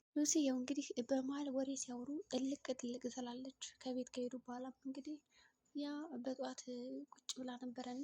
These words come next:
«ደህና አደርክ?» ትለዋለች ሉሲ። በጣም ተናዳ ነበረ። እንግዲህ «በቃ እኔ ሁሌ ያንተ መጫወቻ ሆኜ የቀረው አይደለ?» እያለች፣ እ፣ ደግሞ ከዛ ቀደም ብሎ ቤዛ ስትመክራት ነበር። «ለፍቅርም ለምንም መታገስ ጥሩ ነው፣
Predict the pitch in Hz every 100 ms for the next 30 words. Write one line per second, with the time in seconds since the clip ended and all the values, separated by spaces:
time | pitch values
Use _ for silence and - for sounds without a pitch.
0 | 311 - 277 285 - 294 294 262 254 247
1 | 247 247 - - 254 320 339 _ - _
2 | _ - 262 254 240 247 254 254 240 240
3 | - 254 320 320 - 254 254 254 - 277
4 | 285 269 262 254 254 247 247 254 - 247
5 | 247 240 254 247 269 247 247 247 247 247
6 | 247 247 254 240 302 - - _ _ _
7 | _ _ _ 269 240 240 247 247 277 302
8 | 294 269 254 254 247 262 254 285 285 254
9 | 247 240 - 247 233 240 240 247 - 247
10 | - _ _ _ _ 262 254 269 269 269
11 | 269 269 240 247 254 269 254 240 254 247
12 | 240 - - 247 240 247